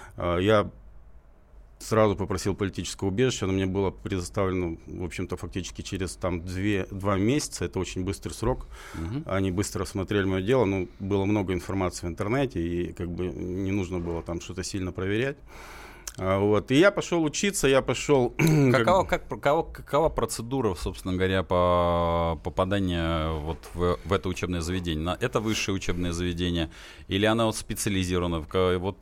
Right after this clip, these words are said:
Speaker 2: как эта процедура? Потому что очень многие там, с-, кто говорят, э, интересуются даже, вот именно интересуются там. Дети, де-, дети на лето у мно-, некоторых выезжают, не у многих, потому что это действительно очень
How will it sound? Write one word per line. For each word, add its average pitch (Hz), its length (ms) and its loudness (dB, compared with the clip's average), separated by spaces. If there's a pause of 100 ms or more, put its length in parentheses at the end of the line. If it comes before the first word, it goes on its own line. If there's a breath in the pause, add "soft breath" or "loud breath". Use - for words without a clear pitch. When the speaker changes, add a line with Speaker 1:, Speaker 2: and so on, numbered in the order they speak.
(360)
Speaker 2:
как - 200 2
эта - 120 -4
процедура? 117 500 0
Потому 87 240 -4
что - 120 -6
очень 110 180 -4
многие 123 280 0
там, 85 180 0
с-, - 120 -8 (360 loud breath)
кто 117 180 0
говорят, 120 420 2
э, 104 580 4
интересуются 117 640 0
даже, 85 200 2
вот 87 120 -2
именно 123 180 2
интересуются 110 600 -2
там. 69 180 -4
Дети, 110 400 -2
де-, 110 200 -6
дети 113 880 2
на 101 200 4
лето 131 300 2
у 101 120 0
мно-, 101 280 0
некоторых 98 440 -2
выезжают, 90 380 0
не 110 100 2
у 117 40 2
многих, 78 400 0
потому 80 200 0
что - 140 -6
это 80 80 -6
действительно 80 400 -4
очень - 240 -2